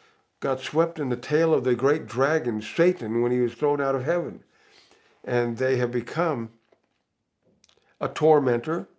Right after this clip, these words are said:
of mankind because they've taken on the persona of the devil himself because they were under him. And so anything that happens with him happens with them.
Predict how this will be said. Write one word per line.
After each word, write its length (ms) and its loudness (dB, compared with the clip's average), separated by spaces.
of 120 -2
mankind 720 2
because 220 4
they've 140 4
taken 360 0
on 220 0
the 80 -2
persona 520 2
of 200 -2
the 80 0
devil 300 0
himself 480 -6
because 280 2
they 100 8
were 240 4
under 380 2
him. 400 -4
And 200 0
so 220 2
anything 420 0
that 200 2
happens 480 0
with 240 2
him 460 2
happens 480 -2
with 260 0
them. 380 -2